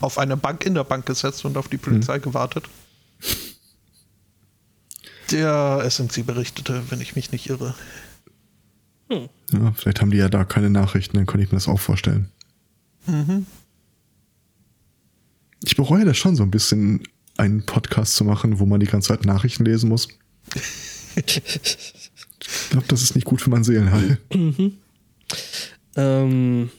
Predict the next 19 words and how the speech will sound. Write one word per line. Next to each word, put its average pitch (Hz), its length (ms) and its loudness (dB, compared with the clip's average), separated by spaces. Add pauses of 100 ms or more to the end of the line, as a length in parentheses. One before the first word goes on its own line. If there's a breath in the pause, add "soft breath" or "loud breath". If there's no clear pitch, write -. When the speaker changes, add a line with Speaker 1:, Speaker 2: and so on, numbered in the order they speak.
Speaker 3:
tja. - 220 -6 (440)
Andere 247 320 2
Gerichte, 156 880 2
äh, 135 40 0
befassen 151 400 -2
sich 156 240 -4
mit, 147 200 -2
äh, 160 100 -4
anderen 143 460 0
Speaker 1:
Haben 160 140 2
auch 147 60 2
schöne 131 280 -2
Töchter. 135 380 -4 (240)
Speaker 3:
haben 151 300 0
auch 165 260 0
schöne 175 400 0 (260)
Richterinnen. 214 1160 0 (1600)
Speaker 1:
Mhm. 147 300 0 (200)
Speaker 3:
Ne? 170 180 2